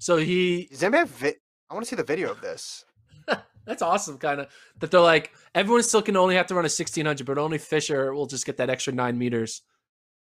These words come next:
Speaker 1: That's funny. That's kinda
Speaker 2: And
Speaker 1: cool.
Speaker 2: you'd, and you'd think with all the regulations and stuff around state meets that pe-, someone would have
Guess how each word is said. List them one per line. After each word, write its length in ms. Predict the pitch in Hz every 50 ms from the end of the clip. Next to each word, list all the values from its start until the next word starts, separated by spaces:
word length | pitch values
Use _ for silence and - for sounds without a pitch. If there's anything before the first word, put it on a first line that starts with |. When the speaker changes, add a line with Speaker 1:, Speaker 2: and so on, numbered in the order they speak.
| _ _ -
Speaker 1:
That's 120 | 165 156 -
funny. 280 | - 120 127 139 156 _ _ _ _ -
That's 120 | 165 151
kinda 220 | - - 175 151 185
Speaker 2:
And 80 | 196
Speaker 1:
cool. 80 | 220 233
Speaker 2:
you'd, 120 | 294 311 294 - _ _ _ -
and 120 | 175 185
you'd 180 | 226 269 254 -
think 360 | - 175 185 208 233 233 -
with 160 | 185 165 165
all 240 | 170 165 165 165 160
the 480 | 151 151 143 139 135 131 127 123 120 120
regulations 760 | 117 131 139 143 139 139 123 123 127 135 - - 156 139 -
and 100 | 151 139
stuff 320 | - - 151 147 147 147 -
around 460 | 131 127 123 120 120 117 117 113 - _ _ _ _ _ _ _ _ _ _
state 380 | - - - 131 127 131 127 _
meets 420 | 135 135 131 147 147 - - - - -
that 120 | 107 92 - _ _ _
pe-, 80 | - -
someone 320 | - - 123 123 127 127
would 120 | 120 123
have 260 | 123 123 123 120 117